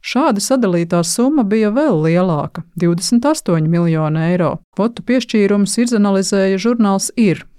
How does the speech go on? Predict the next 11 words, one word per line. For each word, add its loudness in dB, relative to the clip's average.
Toreiz 2
žurnālisti 0
secināja, -2
ka, -4
citēju, 0
"caur 0
deputātu -2
kvotām 0
dalītā 0
budžeta -2
nauda 0